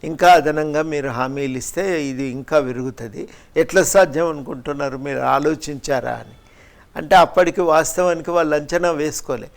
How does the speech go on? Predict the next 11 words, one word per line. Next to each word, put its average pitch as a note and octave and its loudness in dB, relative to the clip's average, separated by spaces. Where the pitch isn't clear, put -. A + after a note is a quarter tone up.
అంచనా F3+ 2
వేసుకోకుండా E3+ 0
టకటక D#3+ -2
హామీలు D3+ -2
ఇచ్చిండ్రు. C3+ -10
ఇచ్చిన G#3 -4
తర్వాత F3+ 6
ఒకటి C3+ -2
మంచి D3+ -4
పరిణామం F3+ 0
ఏందంటే, C#3 -6